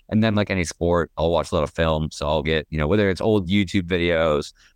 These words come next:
uh, stuff that the U S F Pro Championships has posted, uh, I'll do as much research as I can. But it's always a challenge, and I enjoy driving new tracks. I mean,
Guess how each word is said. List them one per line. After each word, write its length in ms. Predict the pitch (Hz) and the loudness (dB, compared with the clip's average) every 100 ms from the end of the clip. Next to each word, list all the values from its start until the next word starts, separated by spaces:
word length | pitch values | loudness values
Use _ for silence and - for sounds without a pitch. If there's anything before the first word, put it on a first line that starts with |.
| _ | _
uh, 200 | 80 80 | -2 -2
stuff 320 | - 104 - | 0 -4 0
that 200 | 95 76 | -2 0
the 80 | 98 | 0
U 100 | 104 | 0
S 100 | 95 | 0
F 100 | 98 | -2
Pro 160 | - 92 | 0 -2
Championships 600 | 80 82 76 80 76 71 | 0 -4 -2 -2 -2 -4
has 100 | 71 | -6
posted, 580 | - 80 71 - 78 78 - _ _ _ | -4 -4 -2 -2 -2 -2 -10 _ _ _
uh, 220 | 78 78 90 | -2 0 0
I'll 120 | 123 | 0
do 140 | 160 | 0
as 80 | 156 | 0
much 200 | 160 139 | 0 0
research 280 | 139 135 120 | 0 0 0
as 80 | 107 | 0
I 80 | |
can. 340 | 80 95 82 76 - _ _ | 0 -2 -2 -4 -12 _ _
But 100 | 117 | -2
it's 100 | 123 | 0
always 220 | 170 160 | 2 2
a 40 | 135 | 0
challenge, 460 | 127 117 120 120 | -2 0 2 2
and 100 | 104 | 0
I 220 | 87 139 202 | 0 -2 -2
enjoy 300 | 160 160 139 | 0 0 2
driving 260 | 104 90 | 0 0
new 100 | 80 | -4
tracks. 400 | - 82 73 - | -4 -4 -4 -2
I 20 | |
mean, 200 | 87 80 | -2 -2